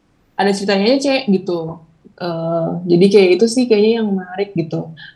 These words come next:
Nah, aku sih ambil dari situ, terus aku imbangin,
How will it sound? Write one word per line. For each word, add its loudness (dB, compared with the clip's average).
Nah, -2
aku 0
sih 4
ambil 6
dari 2
situ, 2
terus -4
aku 4
imbangin, -2